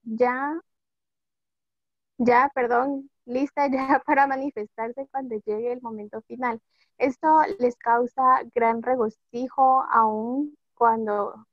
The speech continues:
les sea necesario soportar por algún tiempo diversas pruebas y aflicciones. Pero cuando la fe de ustedes sea puesta a prueba como el oro, habrá de manifestarse en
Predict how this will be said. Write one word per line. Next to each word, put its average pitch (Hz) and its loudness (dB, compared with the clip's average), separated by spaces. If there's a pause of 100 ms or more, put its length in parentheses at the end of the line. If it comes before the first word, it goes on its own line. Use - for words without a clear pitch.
(240)
les 220 0 (300)
sea 240 4
necesario 240 0
soportar 240 -2 (400)
por 240 4
algún 226 0
tiempo 254 0
diversas 220 -2
pruebas 240 2
y 226 2
aflicciones. 208 -2 (460)
Pero 226 4
cuando 226 0
la 208 2 (100)
fe 247 4
de 302 0
ustedes 220 -2 (300)
sea 262 4 (360)
puesta 254 2
a 226 0
prueba 233 0
como 226 0
el 214 -2
oro, 330 4 (420)
habrá 220 2
de 240 2
manifestarse 233 -2
en 240 -2